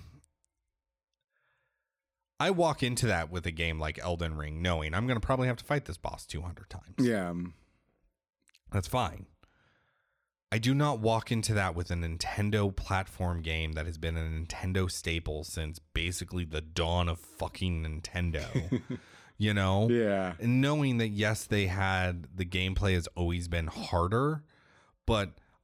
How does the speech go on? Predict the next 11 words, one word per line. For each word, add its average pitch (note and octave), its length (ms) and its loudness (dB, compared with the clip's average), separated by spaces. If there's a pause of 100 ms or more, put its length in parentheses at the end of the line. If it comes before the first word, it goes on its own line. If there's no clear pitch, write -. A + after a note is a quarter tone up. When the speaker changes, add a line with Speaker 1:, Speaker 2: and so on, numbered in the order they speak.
Speaker 1:
I A#2 140 0
should D3 240 2
not G#2+ 340 2
have - 360 -4
to F#2 100 0
fight G2 520 -2 (100)
the F2+ 100 0
same F2 400 -2
boss F2 420 0
sixty-five E2 1160 -6
times - 840 -8